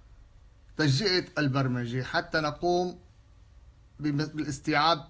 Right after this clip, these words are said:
الكلي لخط الإنتاج. ما ممكن ننتقل مباشرة لبرمجة خط الإنتاج بشكل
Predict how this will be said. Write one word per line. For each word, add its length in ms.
الكلي 760
لخط 500
الإنتاج. 600
ما 140
ممكن 260
ننتقل 420
مباشرة 560
لبرمجة 1040
خط 240
الإنتاج 460
بشكل 560